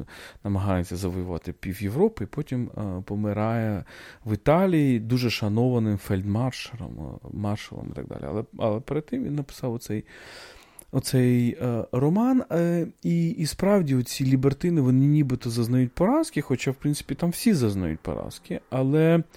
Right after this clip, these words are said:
що важливо, що ми читаємо це, ну, і мені здається, що ми всі десь відчуваємо, що ці добрі персонажі, вони не цікаві. А злі персонажі, вони цікаві, вони розумні.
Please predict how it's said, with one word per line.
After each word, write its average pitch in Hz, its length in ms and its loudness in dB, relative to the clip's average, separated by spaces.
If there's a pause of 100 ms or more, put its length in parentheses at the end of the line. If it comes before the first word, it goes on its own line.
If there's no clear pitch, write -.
(580)
що - 280 -2
важливо, 202 520 0
що 165 560 -4
ми 156 140 0
читаємо 208 500 -4
це, 165 280 -6 (100)
ну, 156 220 -2
і 143 60 -4
мені 165 260 -2
здається, 160 500 -2
що - 180 -8
ми 131 100 0
всі 175 340 -6
десь 131 260 -4
відчуваємо, 165 500 -6
що 143 200 -8
ці 127 180 -2
добрі 170 480 4
персонажі, - 800 -14 (640)
вони 160 260 0
не 170 160 4
цікаві. - 560 -12 (380)
А 139 140 0
злі 131 300 2
персонажі, - 720 -10
вони 131 200 -2
цікаві, - 680 -10
вони 120 260 2
розумні. 117 720 -2